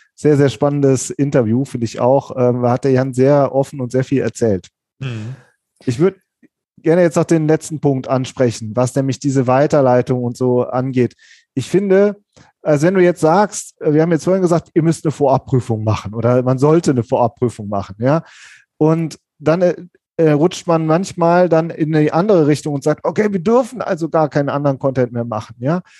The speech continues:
Speaker 1: Wir haben schon eine Seite, wir haben schon das wichtige Thema auf einer Seite besprochen, also dürfen wir das jetzt nie wieder machen, auf allen anderen Formaten" und, äh, so, ja? Das ist ja total unrealistisch. Na klar, äh, klar darf man das auch noch aufmachen, ja?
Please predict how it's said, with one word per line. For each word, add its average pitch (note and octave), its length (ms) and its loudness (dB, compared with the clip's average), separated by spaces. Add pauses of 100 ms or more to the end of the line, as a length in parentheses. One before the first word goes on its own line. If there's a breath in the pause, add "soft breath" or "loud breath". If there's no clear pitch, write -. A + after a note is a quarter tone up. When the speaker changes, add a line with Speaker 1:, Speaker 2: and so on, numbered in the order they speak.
(180 soft breath)
Speaker 1:
Wir F3+ 140 2
haben A#3 100 0
schon G3+ 220 -2
eine G#3+ 320 0
Seite, G#3+ 420 2
wir F3+ 120 2
haben A3+ 120 -2
schon G#3 180 -12
das F3+ 200 -2
wichtige F#3 360 -4
Thema G3+ 360 0
auf E3 200 -2
einer G#3+ 280 2
Seite G3 240 0
besprochen, F#3+ 400 -4
also D#3+ 180 0
dürfen G3+ 240 2
wir G3 80 4
das F3+ 180 2
jetzt F3+ 200 -2
nie A#3+ 200 0
wieder A#3 280 2
machen, D3 400 0
auf D3+ 220 -2
allen G3 280 0
anderen F#3+ 460 0 (280 loud breath)
Formaten" F#3+ 800 0
und, E3 320 -6
äh, D#3 320 2
so, D3 240 2
ja? E3 220 2 (260 loud breath)
Das C#3 100 -2
ist C#3 60 -4
ja E3+ 60 2
total F3 320 0
unrealistisch. E3 880 0
Na D#3+ 80 0
klar, F3+ 460 0 (180)
äh, D3 120 -4
klar A3+ 200 0
darf F#3 160 2
man D#3+ 100 -2
das C#3+ 140 2
auch C3+ 100 2
noch C3+ 180 2
aufmachen, A#2 680 -2
ja? C#3+ 240 -2